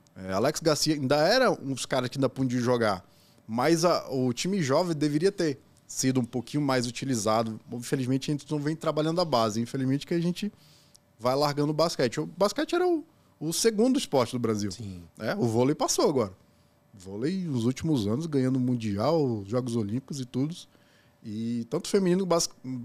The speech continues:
Speaker 1: e o masculino, o basquete, infelizmente, é, não vem dando tantas alegrias pra gente.
Speaker 2: É, a gente percebe até, por exemplo, nos mundiais, até mesmo na, nas Olimpíadas, que, é, a torcida até mesmo fica meio, é, desanimada, né?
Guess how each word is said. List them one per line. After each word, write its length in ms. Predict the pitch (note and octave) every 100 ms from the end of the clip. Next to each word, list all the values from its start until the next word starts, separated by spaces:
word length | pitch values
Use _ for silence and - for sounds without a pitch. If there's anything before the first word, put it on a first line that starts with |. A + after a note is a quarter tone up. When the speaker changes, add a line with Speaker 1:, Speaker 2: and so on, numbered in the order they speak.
| -
Speaker 1:
e 80 | B2+
o 40 | C3+
masculino, 520 | C#3 C3+ D3+ C3+ D#3+
o 40 |
basquete, 500 | D3+ D3 - D3 D#3
infelizmente, 560 | - E3 D#3+ D3+ D#3+ - _ _ _ _ -
é, 260 | G2+ G2+
não 180 | G#2+ B2
vem 200 | A#2+ C3+
dando 440 | B2+ C3 C3 B2 A2
tantas 300 | A#2+ A#2+ A#2+
alegrias 380 | B2+ B2 A#2 B2
pra 120 | D3
gente. 380 | C3+ G#2 - -
Speaker 2:
É, 80 | A#3
a 40 |
gente 140 | F3+
percebe 340 | - D#3+ D#3+ D#3
até, 160 | D3
por 140 | D#3+ E3
exemplo, 480 | C3 D3+ C3+ C3 B2
nos 160 | A#2 A#2
mundiais, 540 | C3 B2+ A2+ C#3 C3
até 140 | A2+ A#2+
mesmo 240 | A#2+ A2+
na, 140 | A#2
nas 160 | G#2+ G#2+
Olimpíadas, 460 | B2+ A#2+ C#3+ D#3+ D3
que, 280 | G#3+ A3 -
é, 60 |
a 400 | G3 F#3 F3 E3
torcida 380 | D#3 F3+ E3+ F3+
até 180 | F#3 G3
mesmo 460 | F#3+ F#3+ G#3 G#3+ F#3+ _
fica 300 | - A#3 A3
meio, 480 | G#3+ A3 A#3 A#3+ A#3
é, 300 | G#3 G3+ G3+
desanimada, 540 | F#3 A3+ C#4 A#3 F#3 E3
né? 160 | E3